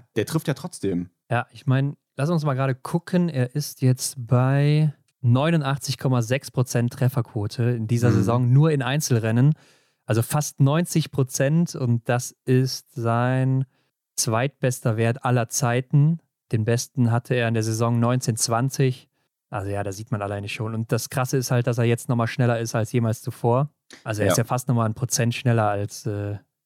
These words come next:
Speaker 2: alle Jahre zuvor. So, das ist, das ist
Speaker 1: Mhm.
Speaker 2: halt dann nochmal extrem. Und dass er so gut dann auch schießt, ja, das, das habe ich, glaub ich, noch nie gesehen. Also
Speaker 1: Mhm.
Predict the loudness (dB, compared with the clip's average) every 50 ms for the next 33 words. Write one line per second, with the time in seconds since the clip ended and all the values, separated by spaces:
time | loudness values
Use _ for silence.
0 | _ _ _ _ _ _ _ _ _ _ _ -4 -2 0 0 0 0 0 -2 -2
1 | -4 -8 -10 -8 -4 -4 -4 -4 -4 -6 -10 -12 -12 -14 -14 -12 -10 -10 -10 -10
2 | -10 -14 -12 -6 -2 0 0 0 0 0 0 0 0 -2 -2 -2 -2 -2 -2 -2
3 | -2 -4 -8 -8 -2 2 2 4 4 2 2 0 0 0 0 -2 -2 -6 -14 -20
4 | _ _ _ 0 2 4 4 4 4 2 2 0 0 -2 -2 -4 -4 -6 -6 -4
5 | -2 -2 -4 -4 -6 -8 -8 -8 -10 -12 -16 -20 -20 _ _ _ _ -4 -2 0
6 | 0 2 0 0 0 0 0 0 0 0 0 0 -2 -2 -2 -4 -4 -4 -6 -6
7 | -6 -6 -6 -8 -8 _ -2 0 0 0 -2 -6 -10